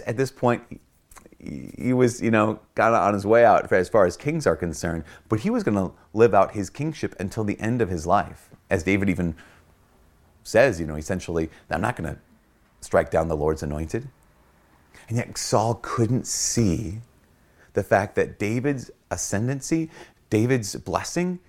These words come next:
didn't take anything away from him. And this is the same thing.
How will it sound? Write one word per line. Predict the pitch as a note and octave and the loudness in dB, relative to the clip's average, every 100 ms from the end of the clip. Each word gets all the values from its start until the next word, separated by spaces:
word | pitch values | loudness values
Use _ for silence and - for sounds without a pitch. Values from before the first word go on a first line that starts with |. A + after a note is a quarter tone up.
| _ _ - | _ _ -4
didn't | C3+ D3 | -2 -2
take | C#3+ C3 B2+ - - | -2 -2 -2 -6 -8
anything | B2 C3 A#2+ C3 B2 | -4 -4 -4 -2 0
away | F#2+ F#2 F#2 | 2 4 4
from | F2+ F#2 D#2 | 0 -6 -6
him. | E2+ D#2+ D2+ - - | -6 -6 -8 -16 -8
And | - | -2
this | A2+ | 0
is | A#2 | 0
the | A2 | -2
same | G2+ G2 | 0 0
thing. | F2+ E2 | 2 -2